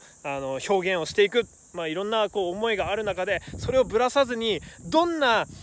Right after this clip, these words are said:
えー、シチュエーションになっても、その気持ちを忘れないことですね。不利な状況になっても、自分にとってなんかこう、気分の良くないことが起こっても、起こりますから、そういうこともね、必ずあるんですよ。その中で、えー、ぶれないこと。もう常に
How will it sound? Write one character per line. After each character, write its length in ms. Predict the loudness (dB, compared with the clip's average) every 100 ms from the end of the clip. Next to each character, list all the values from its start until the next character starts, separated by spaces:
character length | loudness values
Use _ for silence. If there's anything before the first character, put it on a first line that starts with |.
| -8
え 420 | -2 2 4 2
ー、 160 | 0 -8
シ 200 | -8 -6
チ 120 | 2
ュ 40 | 4
エ 40 |
ー 40 | 4
シ 120 | 4
ョ 40 |
ン 60 | 0
に 100 | 2
な 140 | 2
っ 20 |
て 160 | 2 0
も、 300 | 4 2 2
そ 100 | -2
の 80 | -4
気 100 | -4
持 100 | -4
ち 100 | -2
を 100 | 0
忘 240 | 0 0
れ 80 | 0
な 140 | 2
い 40 | 0
こ 120 | 0
と 60 | -2
で 60 |
す 80 | -2
ね。 140 | -4 -2
不 140 | -2
利 80 | 2
な 140 | 0
状 160 | 2 -2
況 180 | 0 -2
に 100 | 0
な 140 | -2
っ 20 |
て 140 | -2 -2
も、 220 | 0 0
自 160 | -2
分 160 | -2 -2
に 100 | -2
と 120 | -2
っ 40 | -2
て 160 | 0
な 120 | 0
ん 20 | 0
か 140 | 0
こ 120 | 0 -4
う、 20 |
気 160 | -2
分 100 | -2
の 80 | 2
良 140 | 2 2
く 120 | 2
な 140 | 0
い 60 | 0
こ 100 | -2
と 80 | 2
が 140 | 2
起 100 | 2
こ 100 | 0
っ 60 | 0
て 140 | -2
も、 240 | -2 -2 -2
起 100 | -4
こ 140 | 0 0
り 60 |
ま 120 | 0 -2
す 120 | 0
か 80 | -2
ら、 60 |
そ 120 | 2
う 20 | 0
い 20 |
う 20 |
こ 100 | 2
と 80 | -2
も 120 | -4
ね、 100 | -6
必 140 | -2 0 0
ず 100 | 2
あ 60 | 2
る 80 | 0
ん 40 |
で 40 | -4
す 60 |
よ。 80 | -10 -12 -6
そ 160 | -2
の 80 | 2
中 220 | 2 4
で、 200 | 4 4 2 -4
え 120 | -4
ー、 40 |
ぶ 160 | -2 4
れ 100 | 6
な 140 | 6
い 60 | 2
こ 100 | 0
と。 140 | -8 -10 -10
も 120 | -8
う 0 | -4
常 280 | -2 0
に 100 | 0